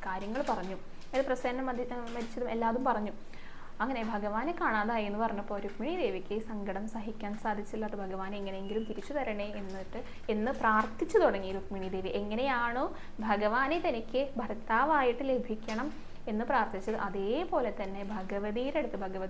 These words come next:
സേവയൊക്കെ തുടങ്ങി. നന്നായിട്ട് "അപതീക്കും കരണീയം സ്മരണീയം ചരണയുഗളം ഭായ" അങ്ങനെ ഇങ്ങനെ പ്രാർത്ഥിച്ചു തുടങ്ങി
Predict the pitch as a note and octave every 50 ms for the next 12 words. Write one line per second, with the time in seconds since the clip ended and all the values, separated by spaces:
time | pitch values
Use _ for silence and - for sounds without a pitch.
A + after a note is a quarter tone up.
0 | - - - G3 F#3+ G#3 C#4+ C#4 C#4 C#4 B3+ B3+ G3+ G3+ G3 - - - - -
1 | - - - - - - A#3 F#3+ F#3+ G3 G#3 B3 C4+ B3 G#3+ F#3+ F#3 - G#3 G#3
2 | G3 F#3 F3+ - G#3 G#3+ G#3 G#3 G#3 - A3 G#3 G#3 G#3+ G3 F#3+ G#3+ A3 C4+ C4+
3 | A#3 G#3+ G#3+ G#3+ G#3+ - G#3 G3+ G#3 G3+ B3+ A3+ G#3+ G#3 G#3 G#3 G#3 - G#3 F#3
4 | F#3+ G#3+ D4+ D#4 D4+ A#3+ G3+ G#3 G3 G3+ G3+ G#3+ A3+ G#3+ G#3 G3 G3 G3 F#3 F#3+
5 | G3 G3 F#3+ F#3 F#3+ F#3+ - - A3 G3 F#3 - - - - - C4 B3 G#3+ G3+
6 | F3+ F3+